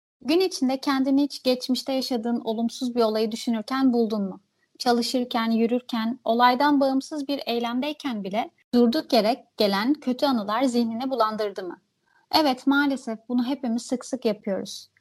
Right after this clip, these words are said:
Daha önce yaşadığımız olumsuz olayları ve deneyimleri ara ara tekrar aklımıza getirip detaylıca olanları düşünüyoruz. Şu kişi bana şu, şu olayda böyle davrandı, böyle kötü şeyler söyledi, sözleri hala zihnimde yankılanıyor.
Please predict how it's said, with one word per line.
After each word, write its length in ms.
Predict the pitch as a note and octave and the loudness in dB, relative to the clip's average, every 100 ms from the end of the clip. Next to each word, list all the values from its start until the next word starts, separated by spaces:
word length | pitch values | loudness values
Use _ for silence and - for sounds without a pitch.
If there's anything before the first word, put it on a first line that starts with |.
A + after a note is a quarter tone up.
| _ _ - | _ _ 2
Daha 200 | C#4 F4 | 6 6
önce 160 | E4+ | 4
yaşadığımız 580 | C4 A#3 A3+ G3+ G3+ A3+ | 0 -2 -6 -6 -6 -6
olumsuz 440 | - A3+ A#3+ D4 C4+ | -4 -2 -4 -4 -2
olayları 480 | G#3 F#3+ F#3+ G3+ | -2 -4 -6 -6
ve 160 | B3 G#3+ | -6 -4
deneyimleri 600 | G3 F#3 F#3 F#3+ - E4+ _ _ - | -6 -10 -12 -12 -10 -12 _ _ 0
ara 240 | B3 D4+ | 4 6
ara 180 | D#4+ C#4+ | 6 4
tekrar 380 | C#4 D#4 - C4 | -2 -6 -4 -4
aklımıza 420 | - - B3 B3 C#4+ | -6 -6 -4 -2 -2
getirip 580 | A#3+ A3+ G#3 C4 _ | -4 -6 -10 -12 _
detaylıca 640 | A#3+ B3 C4 B3+ C#4 C4+ D4 - | -2 -2 -4 -2 -2 -2 -4 -2
olanları 500 | A#3 A3+ G#3+ G#3 G3+ | -2 -2 -4 -8 -10
düşünüyoruz. 640 | - G3 F#3 - - - _ _ _ _ | -8 -6 -6 -8 -14 -18 _ _ _ _
Şu 160 | - | -6
kişi 300 | C4+ - C#4+ | -6 -2 -2
bana 360 | A#3+ A#3+ B3 B3 | 2 2 2 -2
şu, 180 | - - B3 - | -8 -6 -6 -6
şu 200 | - C4 | -4 0
olayda 580 | A#3 A3+ G#3+ G#3 G#3 G3+ | 2 4 2 2 0 0
böyle 300 | A3 A3 G3+ | 2 2 0
davrandı, 540 | F#3+ F#3 F#3 G3 G3+ - _ _ A3+ | -4 -4 -10 -10 -12 -14 _ _ 2
böyle 240 | A#3+ B3 | 2 2
kötü 240 | B3 A#3+ | -2 -6
şeyler 380 | A#3 A3 G3+ G3+ | -2 -2 0 -2
söyledi, 500 | G3+ G#3+ G3 F#3+ F3+ - | -4 -6 -6 -6 -8 -10
sözleri 460 | - A#3 G#3+ A#3 | -2 -2 0 -2
hala 460 | A3+ A#3+ A3+ A3 G#3+ | -2 -2 0 -2 -2
zihnimde 400 | G#3 G#3 G#3 G#3+ | -2 -4 -4 -2
yankılanıyor. 760 | G#3 G3 G3 G3+ F#3+ F#3+ G3 | -2 -4 -8 -8 -6 -8 -10